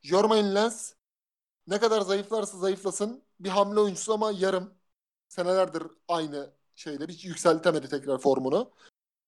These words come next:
Kartal Yılmaz, Atakan Üner, bir tek Adem Laiç abi. Laiç giriyor, bir şey oluyor. Kadro yok yani.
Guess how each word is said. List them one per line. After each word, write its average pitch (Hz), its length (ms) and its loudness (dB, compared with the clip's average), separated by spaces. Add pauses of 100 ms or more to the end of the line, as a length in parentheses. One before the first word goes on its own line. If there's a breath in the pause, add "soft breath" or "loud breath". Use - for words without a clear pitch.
(160)
Kartal 208 420 6
Yılmaz, 151 340 -4
Atakan 196 380 0
Üner, 220 220 2 (140)
bir 226 80 -10
tek 247 140 -4
Adem 226 340 2
Laiç 233 260 -6
abi. 143 240 -8
Laiç 196 320 -6
giriyor, 151 280 -8 (220)
bir 143 60 -16
şey - 180 -10
oluyor. 143 240 -6 (240)
Kadro 190 280 10
yok 214 240 10
yani. 127 240 -6